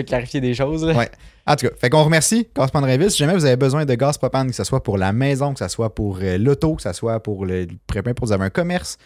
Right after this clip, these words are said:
Speaker 2: qu'il y a des trucs au propane
Speaker 1: Le
Speaker 2: qui fonctionnent
Speaker 1: barbecue.
Speaker 2: là-dedans, que vous avez, vous avez, je sais pas, vous avez une ferme, vous avez besoin de propane sur votre ferme, ils vont vous arranger ça. Allez voir dans la description, il y a le lien de leur site web. Si je ne me trompe pas, c'est gaz propane rainville point com.
Speaker 1: Exact.
Speaker 2: Fait que, euh,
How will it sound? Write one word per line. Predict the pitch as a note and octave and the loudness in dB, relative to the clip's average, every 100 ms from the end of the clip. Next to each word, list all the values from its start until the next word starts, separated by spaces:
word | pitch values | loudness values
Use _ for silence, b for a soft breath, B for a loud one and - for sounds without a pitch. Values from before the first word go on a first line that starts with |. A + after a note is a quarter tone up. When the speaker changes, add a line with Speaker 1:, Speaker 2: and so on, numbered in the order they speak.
| b b b _ | b b b _
Speaker 2:
qu'il | |
y | G2+ | -2
a | |
des | G#2 | 0
trucs | G2 D3+ | -4 -4
au | A#2 | -4
propane | A2+ B2+ | -2 -2
Speaker 1:
Le | |
Speaker 2:
qui | G#2+ | -2
fonctionnent | - F3 A#2+ | 4 4 4
Speaker 1:
barbecue. | G#2 F#2+ A#2+ | 2 2 2
Speaker 2:
là-dedans, | C3 b b b | 0 b b b
que | - G#2 | -4 -2
vous | G2+ G2 | 0 0
avez, | G#2+ | 0
vous | G#2 G2 | 0 -2
avez, | G#2+ A#2+ | 0 2
je | A#2 | 0
sais | |
pas, | C3 | 0
vous | G2+ | -2
avez | G#2+ | -2
une | B2 | 0
ferme, | F3 F3 | 0 0
vous | D3 | 2
avez | A2 | 2
besoin | A#2+ B2+ D3+ E3 | 2 2 2 0
de | |
propane | D3 D3 E3 | -2 0 0
sur | D#3 | 0
votre | D3+ D3 | -2 -2
ferme, | E3 D#3+ D#3+ | -2 -2 -4
ils | - A2+ | -2 0
vont | C#3+ | 2
vous | C#3 C#3 D3 | 2 2 0
arranger | D3 D#3 C#3 | 2 2 0
ça. | - D3 | 0 0
Allez | - B2+ | 2 2
voir | C#3 | 2
dans | D3+ | 2
la | |
description, | B2+ B2 - - D3 | 2 0 -2 -4 0
il | A#2 | 2
y | |
a | |
le | A2 | 2
lien | G#2+ B2+ C#3 b b b | 2 2 -2 b b b
de | A#2 | 2
leur | B2 | 2
site | B2 A#2 | 0 -2
web. | C3+ C#3+ D3 - | 2 2 0 -4
Si | - B2+ | -4 -2
je | A#2+ | 0
ne | B2 - G#2+ | 0 0 -2
me | G2 | -2
trompe | G#2 F#2+ | -4 -6
pas, | |
c'est | C#3 G#2+ | -4 -4
gaz | G#2 A#2+ | -2 -2
propane | B2 A#2 | -2 -2
rainville | G#2 G2 A2+ | 0 0 -2
point | - F2+ | -4 -8
com. | - D#3+ E3+ E3+ F3 b b b | -6 -4 -4 -4 -6 b b b
Speaker 1:
Exact. | - A2+ - - | -14 -14 -16 -10
Speaker 2:
Fait | F#2 | -8
que, | F2 F2+ | -8 -8
euh, | F#2 | -6